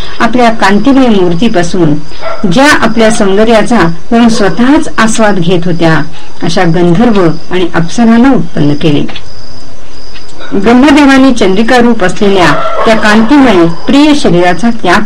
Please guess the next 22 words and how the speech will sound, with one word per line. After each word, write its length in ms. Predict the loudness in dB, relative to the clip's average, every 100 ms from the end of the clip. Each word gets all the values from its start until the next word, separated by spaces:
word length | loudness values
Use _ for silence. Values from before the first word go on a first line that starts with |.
| 0
केला. 320 | 0 0 0 -2 -2 -2 -2 -2
त्यालाच 500 | 0 2 2 2 0 -2 -2 -2
विश्वावसू 720 | 0 0 0 0 0 0 0
आदी 220 | 2 0
गंधर्वांनी 680 | 2 2 2 2 2 2 0 0 -2 -4
प्रसन्नतेने 800 | -2 0 0 2 2 2 0 0
ग्रहण 380 | 0 2 2 0
केले. 600 | 0 -2 -2 -2 -2 -2 -2 -2 -2 -2 -4 -4 -2 0 0
यानंतर 480 | 2 2 2 2 2
भगवान 420 | 2 2 0 2
ब्रह्मदेवाने 800 | 2 2 2 2 2 2 2 0 -2 -2 -2
आपल्या 340 | 0 2 2
आळसापासून 800 | 0 0 0 0 0 0 0 0 0 -2 -2
भूतपिशाच्य 840 | 0 2 2 0 0 0 0 0 0
उत्पन्न 420 | 0 0 0 0
केले. 580 | 0 0 0 -2 -2 -2 -2 -2 0
त्यांना 320 | 0 0 0
वस्त्रहीन 580 | 0 0 0 2 0 0 -2 -2
आणि 120 | -2
केस 400 | 0 0 0 0
विस्कटलेले 600 | -2 0 -2 0 0 2
पाहून 500 | 0 0 0 0 0